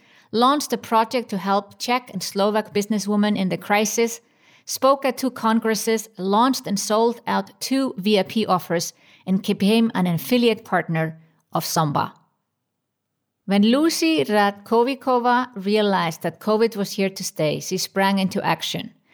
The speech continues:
After joining the Recession Proof Offer Bootcamp and creating an offer in a weekend, she joined Somba Accelerator and set forward the course to fulfill her dream of helping lawyers with work-life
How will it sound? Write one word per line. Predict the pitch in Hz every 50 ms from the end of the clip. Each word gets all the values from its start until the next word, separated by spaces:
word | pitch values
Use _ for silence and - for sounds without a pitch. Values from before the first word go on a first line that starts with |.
| _ - - - _ _
After | - 196 190 - 208 202
joining | 170 - 220 226 247 262 277 277
the | 247 214
Recession | 196 185 - - 214 208 208 - 214
Proof | 202 - 202 185 -
Offer | 180 175 170 - 175
Bootcamp | - - 226 262 254 - - 262 254 254 247
and | 220 170 160
creating | - - 196 202 202 196 190
an | 190 190 - -
offer | 202 214 214 - - 226
in | - - 190 170
a | 160
weekend, | 165 185 233 247 247 - 247 233 226 226 - - _ _ _ _
she | - - - 220
joined | 196 - 226 226 240 254 247
Somba | - - 226 220 202
Accelerator | 185 175 - - - 202 196 190 190 185 175 180 170 175 - 208 226 233 - - _ _ _ _ _ _ _ _ -
and | 196 196 190
set | - - 254 254 262 262 -
forward | - - - 214 196 190 214 226 220
the | - 208
course | 196 - - - 185 180 185 196 -
to | - 202
fulfill | 180 - - 214 - - - 247 262 277
her | 262 277
dream | 247 233 - 180 185 180 185 185
of | 185 165
helping | - - 208 214 220 214 240 233
lawyers | 220 196 185 175 175 175 170 165 160 - - _ _ _ _ _
with | - 165 180 180 170 -
work-life | 165 170 180 185 185 202 202 - 180 165 160 160 160 165 160